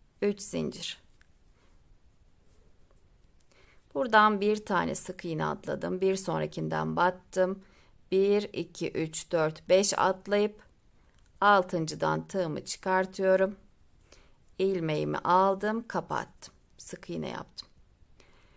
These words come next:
Şöyle gösterelim. Burada popcorn,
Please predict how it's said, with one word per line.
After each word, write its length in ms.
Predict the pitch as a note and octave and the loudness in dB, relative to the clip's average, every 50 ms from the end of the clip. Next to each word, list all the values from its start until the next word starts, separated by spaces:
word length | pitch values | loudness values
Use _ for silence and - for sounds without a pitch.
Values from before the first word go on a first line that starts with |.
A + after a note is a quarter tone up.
| _ _ _ _ _ _ _ _ _ _ - _ _ _ _ _ - _ - _ _ _ - _ _ _ _ _ _ - _ _ _ _ _ _ _ _ _ _ _ - | _ _ _ _ _ _ _ _ _ _ -20 _ _ _ _ _ -20 _ -20 _ _ _ -20 _ _ _ _ _ _ -20 _ _ _ _ _ _ _ _ _ _ _ -20
Şöyle 320 | - - G#3+ F3+ D#3+ F3+ | -16 -12 -10 -8 -8 -8
gösterelim. 680 | F3+ F3 F3 E3+ - - - E3+ E3 D#3+ D#3+ E3 F3+ F#3 | -6 -6 -8 -8 -8 -10 -10 -10 -8 -8 -8 -8 -6 -6
Burada 400 | F#3 E3+ D#3+ D#3+ D#3+ F3 F#3+ F#3+ - - - - - - - - - - _ _ _ _ - - - - | -6 -6 -4 -4 -4 -4 -6 -8 -14 -20 -20 -20 -20 -20 -20 -20 -20 -20 _ _ _ _ -20 -20 -18 -6
popcorn, 560 | - G#3 G3 G3 - - - G3+ G3 F#3 F3 | -4 -4 -4 -4 -6 -8 2 4 6 6 6